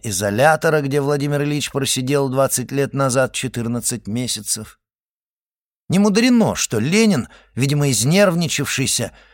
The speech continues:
понятия не имеющий, как его примут и чем кончится авантюра с восстанием, затёкший, давно физически не упражнявшийся,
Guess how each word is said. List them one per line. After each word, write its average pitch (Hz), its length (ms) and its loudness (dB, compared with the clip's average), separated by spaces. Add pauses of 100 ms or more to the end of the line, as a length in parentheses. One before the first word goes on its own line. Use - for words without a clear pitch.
понятия 156 540 4
не 143 220 0
имеющий, 151 540 0
как 139 180 -2
его 143 200 2
примут 156 420 0
и 110 60 -4
чем 143 220 -2
кончится 131 540 0
авантюра 120 580 0
с - 140 0
восстанием, 175 840 2 (680)
затёкший, 190 880 2 (240)
давно 104 320 0
физически 117 680 -2
не 101 120 -2
упражнявшийся, 135 1040 0